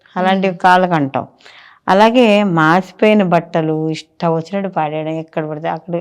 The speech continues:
Speaker 1: అక్కడికి వెళ్ళొస్తాం, ఆ ఫంక్షన్కి వెళ్ళొస్తాం, అక్కడ పెడతాం, ఇంకో చోటకి వెళ్ళొస్తాం, అలా పెడతాం. అలాగే మాసిపోయిన బట్టల్నే మళ్ళీ మళ్ళీ కడుతూ ఉంటాం.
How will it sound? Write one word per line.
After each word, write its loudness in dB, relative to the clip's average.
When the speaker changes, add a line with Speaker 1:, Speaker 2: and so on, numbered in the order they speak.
Speaker 1:
అక్కడికి -6
వెళ్ళొస్తాం, -2
ఆ 0
ఫంక్షన్కి -2
వెళ్ళొస్తాం, -2
అక్కడ -4
పెడతాం, -4
ఇంకో -4
చోటకి -4
వెళ్ళొస్తాం, -6
అలా -6
పెడతాం. -14
అలాగే 2
మాసిపోయిన -2
బట్టల్నే -2
మళ్ళీ -2
మళ్ళీ -4
కడుతూ -6
ఉంటాం. -10